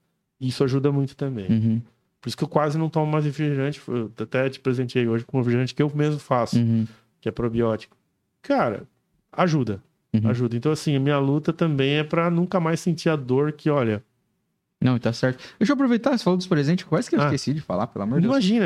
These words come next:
Speaker 2: Eu ganhei
Speaker 1: é uma
Speaker 2: uma
Speaker 1: lembrança.
Speaker 2: bebida artesanal que eu não experimentei ainda, porque ele falou que tem que deixar gelar. Eu vou deixar gelar, depois eu, depois eu falo lá nos stories se, se o negócio
Speaker 1: A, a Dolly caseira?
Speaker 2: A, a Dolly caseira que ele disse que ele fez.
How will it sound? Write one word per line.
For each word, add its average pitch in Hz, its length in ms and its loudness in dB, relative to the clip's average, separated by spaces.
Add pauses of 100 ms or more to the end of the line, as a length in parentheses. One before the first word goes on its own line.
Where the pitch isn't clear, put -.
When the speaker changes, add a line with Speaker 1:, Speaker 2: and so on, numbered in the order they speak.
(120)
Speaker 2:
Eu 139 100 2
ganhei 156 340 2
Speaker 1:
é - 20 2
uma 190 80 2 (100)
Speaker 2:
uma 170 40 2
Speaker 1:
lembrança. 170 240 2
Speaker 2:
bebida 170 480 2
artesanal 175 840 2
que - 100 -2
eu 151 80 4
não 127 120 2
experimentei 135 560 0
ainda, 151 120 0
porque - 140 -6
ele 120 60 -2
falou 135 140 -2
que - 60 -12
tem 143 60 0
que 135 60 2
deixar 127 260 0
gelar. 123 480 0 (320)
Eu 110 60 0
vou 113 60 2
deixar 131 280 2
gelar, 127 240 2
depois 135 260 2
eu, 147 200 2
depois 135 180 0
eu 165 80 4
falo 151 220 2
lá 131 80 2
nos 131 200 0
stories 123 300 0
se, 123 160 -2
se - 140 -6
o 131 40 2
negócio 123 320 2
Speaker 1:
A, - 20 2
a 127 60 0
Dolly 143 380 2
caseira? 139 540 2
Speaker 2:
A, 117 280 2
a 127 80 2
Dolly 120 300 0
caseira 120 380 2
que 113 80 -2
ele 113 100 2
disse 110 240 -2
que 113 60 -4
ele 110 80 0
fez. 139 320 -2